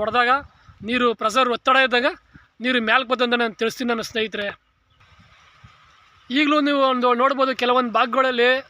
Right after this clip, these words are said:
ಮಲೆನಾಡು ಭಾಗ, ಶಿವಮೊಗ್ಗ ಸೈಡು, ಆ ಸೈಡೆಲ್ಲ ಮಳೆ ಹೋದಾಗ ನೀರು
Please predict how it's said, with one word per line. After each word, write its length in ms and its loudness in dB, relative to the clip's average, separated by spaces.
ಮಲೆನಾಡು 340 2
ಭಾಗ, 240 0
ಶಿವಮೊಗ್ಗ 380 -2
ಸೈಡು, 260 2
ಆ 120 -6
ಸೈಡೆಲ್ಲ 320 2
ಮಳೆ 280 2
ಹೋದಾಗ 240 2
ನೀರು 160 2